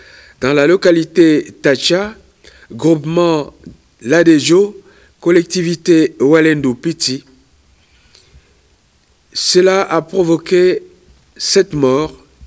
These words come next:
plusieurs blessés et capturés du côté ennemi. En province du Nord Kivu,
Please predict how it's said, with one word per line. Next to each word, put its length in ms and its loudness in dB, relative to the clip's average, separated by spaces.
plusieurs 420 0
blessés 680 -2
et 140 -4
capturés 580 -2
du 120 -8
côté 520 -6
ennemi. 340 -2
En 120 -4
province 420 2
du 100 -6
Nord 220 0
Kivu, 300 -6